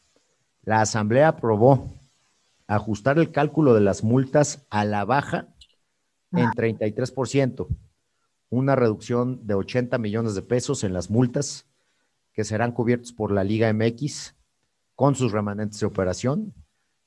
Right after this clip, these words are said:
y sin que esta medida afecte los apoyos a los clubes de la Liga Expansión M X.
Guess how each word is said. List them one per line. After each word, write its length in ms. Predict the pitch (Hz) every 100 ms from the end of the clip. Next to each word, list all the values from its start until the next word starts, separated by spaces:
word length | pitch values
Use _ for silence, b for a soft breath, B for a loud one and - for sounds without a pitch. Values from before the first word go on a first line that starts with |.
| -
y 120 | 110
sin 260 | - 135
que 140 | 123 127
esta 200 | 131 139
medida 560 | 120 110 117 113 113 113 _
afecte 720 | 101 90 123 120 - 110 104 - - - _ _ _ _
los 220 | 98 98
apoyos 720 | 101 - 107 107 113 107 - -
a 100 | -
los 160 | 101 92
clubes 440 | - 120 120 113
de 100 | 101
la 120 | 92 92
Liga 540 | 101 101 101 92 80 - _ -
Expansión 840 | 101 - 98 92 - 101 98 95 _
M 260 | 107 95 92
X. 420 | 82 - -